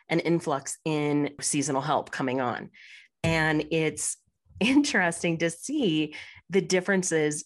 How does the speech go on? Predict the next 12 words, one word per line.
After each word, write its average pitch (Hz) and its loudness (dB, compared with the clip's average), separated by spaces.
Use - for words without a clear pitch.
in 175 4
those 156 2
employees 147 -2
that 139 -2
are 135 -2
coming 139 -6
in. 156 -2
Sometimes 202 0
you're 156 -4
going 151 0
to 143 -4
have 143 -2